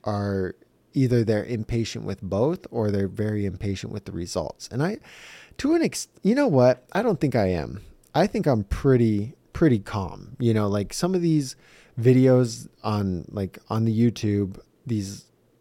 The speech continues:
podcast videos are getting, like, twenty some views, and I'm like, "Yo, this is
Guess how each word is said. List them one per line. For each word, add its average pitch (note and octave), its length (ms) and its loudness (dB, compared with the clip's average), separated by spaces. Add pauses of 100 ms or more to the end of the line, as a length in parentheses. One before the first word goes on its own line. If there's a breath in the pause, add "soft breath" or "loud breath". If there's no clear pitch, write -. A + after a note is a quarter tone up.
(320)
podcast F#2+ 800 -6
videos F#2+ 580 -2 (500 soft breath)
are C3 80 -2
getting, G#3 360 0
like, A2 480 -2 (1400)
twenty A#2+ 300 0
some A2 260 0
views, G2 300 0
and A2+ 80 -2
I'm F#2+ 140 -2
like, F2+ 200 -6
"Yo, E2+ 160 -4
this - 240 -6
is F#2+ 120 -8